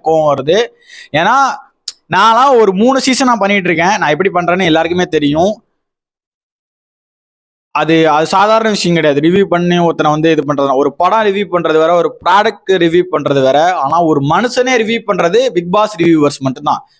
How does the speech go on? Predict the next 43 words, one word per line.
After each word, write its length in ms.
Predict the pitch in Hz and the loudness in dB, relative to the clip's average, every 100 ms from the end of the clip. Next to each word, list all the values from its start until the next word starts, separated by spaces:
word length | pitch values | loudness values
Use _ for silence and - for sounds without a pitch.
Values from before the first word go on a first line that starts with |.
| _ | _
ஒரு 180 | 143 151 | -4 0
மனுஷனை 400 | 160 226 247 262 | 0 0 0 -2
நம்ம 180 | 247 214 | 0 0
ஜட்ஜ் 240 | 180 185 | 0 -2
பண்ணி 260 | 214 214 226 | -2 0 0
ரிவ்யூ 240 | 196 214 220 | 0 0 -2
பண்ணி 240 | 190 185 | -2 0
அதை 260 | 220 160 165 | 0 0 -2
கரெக்டா 260 | 180 180 208 | -2 -2 -2
கொண்டு 260 | 185 196 | 0 0
போய் 160 | 196 185 | 0 0
சேர்க்கணும். 300 | 175 180 196 | 0 0 0
அப்பதான் 200 | 160 165 | 0 0
வந்து 200 | 196 175 | 0 0
ரிவ்யூஸை 420 | 185 185 208 - | 0 2 0 0
மக்களுக்கு 480 | 208 147 226 233 185 | -2 -2 0 -2 -2
பிடிக்கும். 380 | 151 151 135 - - - | -4 -4 -4 -12 -18 -14
இங்க 240 | 139 170 175 | -4 -4 -2
எத்தனையோ 340 | 233 233 247 | -2 0 0
பேர் 140 | 220 | 0
பண்றாங்க, 580 | 202 214 208 196 170 - - - | 0 -2 -2 -2 -4 -6 -18 -6
ஆயிரக்கணக்கில் 760 | 139 180 240 247 196 214 240 202 | 0 2 2 2 0 0 0 0
பண்றாங்க. 420 | 202 185 175 156 | -2 -2 -2 -2
அதுல 200 | 143 156 | 0 0
எத்தனை 260 | 156 226 | 0 0
பேர் 160 | 214 180 | 0 0
சைன் 220 | 156 185 | 0 0
ஆகுறாங்க, 220 | 185 175 196 | 0 0 -2
எத்தனை 220 | - 185 | -4 0
பேர் 140 | 165 | 2
வெளில 220 | 151 180 175 | 2 0 0
தெரியுறாங்க, 540 | 151 143 135 143 180 | -2 0 -2 -2 -2
எத்தனை 280 | 151 196 202 | -2 -2 0
பேருக்கு 260 | 180 190 185 | 0 -2 -6
பிடிக்குது 800 | 151 _ 254 285 247 202 139 123 | -12 _ -2 -2 0 0 0 -2
அப்படின்னு 180 | 143 | -4
இருக்கு. 340 | 160 139 117 156 | -2 -4 0 0
ஒவ்வொருத்தருக்குமே 720 | 220 262 254 254 247 226 302 | 2 0 0 -2 0 0 2
ஒரு 140 | 269 214 | 2 0
set 160 | 180 220 | -2 -2
of 220 | 175 170 | 0 0
audience 200 | 185 185 | 0 -2
இருக்காங்க. 440 | 147 147 139 123 | -4 -2 -2 -6